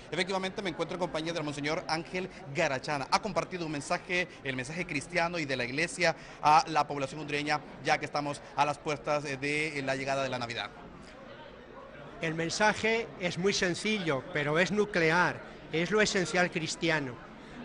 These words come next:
Speaker 2: Navidad es celebrar el nacimiento de Jesucristo. Sin Jesucristo no hay Navidad. Habrá otra cosa, unas fiestas de verano o de invierno, un ambiente familiar, pero no hay Navidad en el sentido estricto.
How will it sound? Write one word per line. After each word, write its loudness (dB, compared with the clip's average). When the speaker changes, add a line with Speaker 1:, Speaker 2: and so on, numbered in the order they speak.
Speaker 2:
Navidad 4
es 2
celebrar 4
el 2
nacimiento 0
de -2
Jesucristo. -6
Sin 2
Jesucristo 0
no 2
hay 2
Navidad. 0
Habrá 2
otra 2
cosa, 2
unas 4
fiestas 4
de 2
verano 2
o 0
de -2
invierno, 0
un 2
ambiente 2
familiar, 0
pero 0
no 0
hay 0
Navidad 2
en 2
el 0
sentido -4
estricto. -6